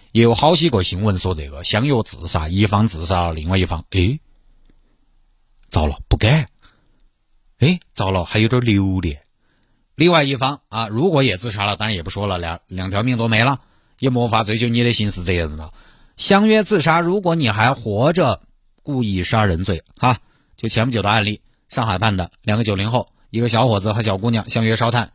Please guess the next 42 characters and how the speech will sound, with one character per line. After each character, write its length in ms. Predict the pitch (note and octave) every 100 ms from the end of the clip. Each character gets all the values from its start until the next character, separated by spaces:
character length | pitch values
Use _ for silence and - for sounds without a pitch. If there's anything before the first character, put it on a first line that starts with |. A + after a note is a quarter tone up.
| -
结 100 | A#2
果 100 | A2
呢， 120 | G#2+
小 180 | G#2+ A2
伙 80 | G#2+
子 140 | F#2
先 160 | F#2 A#2
行 160 | G2+
离 100 | F#2
开， 240 | F2+ F#2+ G2+
女 140 | G#2+ F#2+
孩 200 | F#2+ G2+
中 120 | G#2+
毒 120 | F2+
身 180 | G2 G2
亡， 220 | D2+ C#2+ - - - -
判 160 | C#3 A2+
了 80 |
男 240 | G2 F#2 A2
方 200 | A#2 A#2
有 140 | G#2+
期 140 | F#2+ A#2
徒 120 | G#2+
刑 120 | F#2+
四 160 | G2+ G2
年。 180 | C#2 - _ _ _ _ -
你 80 | F#2+
说 40 |
这 160 | - A2
是 100 | G#2
干 180 | A2
嘛 500 | F#2 E2 D2+ D#2 F#2+
呀？ 220 | A2 E2+ - - -
而 100 | A2
且 80 | A#2+
我 80 | B2
跟 100 | B2
你 100 | B2+
说， 120 | A2+
一 80 | F#2+
般 300 | E2+ F#2+ C#3
哈， 220 | G#2+ D#2